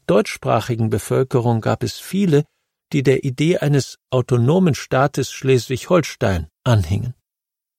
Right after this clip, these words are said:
Die meisten schleswig-holsteinischen Abgeordneten im konstituierenden Reichstag des Norddeutschen Bundes von achtzehnhundertsiebenundsechzig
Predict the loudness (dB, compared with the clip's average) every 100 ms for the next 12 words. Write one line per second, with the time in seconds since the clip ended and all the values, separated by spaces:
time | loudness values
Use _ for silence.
0 | _ _ _ _ 2 4 2 0 -6 0
1 | 2 2 0 0 0 0 -2 0 0 -4
2 | -4 -4 0 0 2 4 4 2 2 0
3 | 0 0 0 -2 -4 -8 -2 0 2 2
4 | 2 2 0 -2 -4 -4 -2 -4 -8 -8
5 | -2 0 0 0 -2 -2 -6 -2 0 2
6 | 0 -2 -8 -10 -8 -6 -6 -4 -2 0
7 | -2 -2 -4 -2 -2 -2 -6 -6 -8